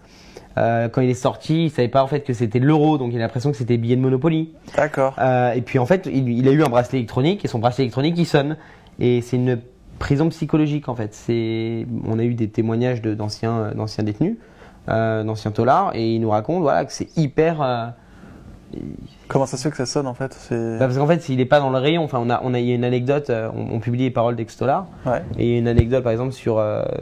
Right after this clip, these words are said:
Speaker 1: sur le, sur le bracelet électronique où c'est, euh, bah voilà, euh, moi je faisais le ramadan, je suis allé m'acheter à manger et tout, j'ai cuisiné, puis je suis allé manger dans ma chambre et j'avais vu que j'avais pas de couvert.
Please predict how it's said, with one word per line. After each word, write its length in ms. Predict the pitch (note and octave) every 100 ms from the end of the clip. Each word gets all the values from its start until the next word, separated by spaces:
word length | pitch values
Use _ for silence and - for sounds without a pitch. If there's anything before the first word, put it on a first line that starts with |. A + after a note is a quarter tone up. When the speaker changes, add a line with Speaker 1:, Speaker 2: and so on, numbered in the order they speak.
| - - - - - - - - - - -
Speaker 1:
sur 320 | - - A2+
le, 320 | A2+ A2 G#2+
sur 180 | G#2+ A2+
le 60 | A2
bracelet 360 | A2 A2 G#2
électronique 440 | G#2+ - A#2+ D#3+ F#3
où 260 | - A#2+ A2+
c'est, 340 | - C3+ D3
euh, 220 | C#3 A#2 A2 - - -
bah 120 | A#2
voilà, 320 | B2 C3 B2
euh, 240 | - A2+ A2
moi 100 | B2+
je 80 | C3
faisais 160 | A#2+
le 60 | A#2
ramadan, 400 | A2+ A2+ C3 G3+
je 60 |
suis 60 | G#3
allé 80 | A2+
m'acheter 280 | G#2+ A2 A2+
à 40 |
manger 320 | A2 A2 B2
et 60 | B2
tout, 140 | D3
j'ai 100 | C3
cuisiné, 400 | G#2 A2 G#2+ C3
puis 160 | D3 A#2+
je 40 |
suis 100 | -
allé 100 | G#2+
manger 200 | A2 A2+
dans 80 | A2
ma 80 | G#2+
chambre 200 | C3+ F#3
et 60 |
j'avais 160 | B2+ A#2+
vu 80 | C3
que 40 |
j'avais 120 | D3 A2+
pas 120 | D3+
de 60 |
couvert. 280 | - C#3 B2+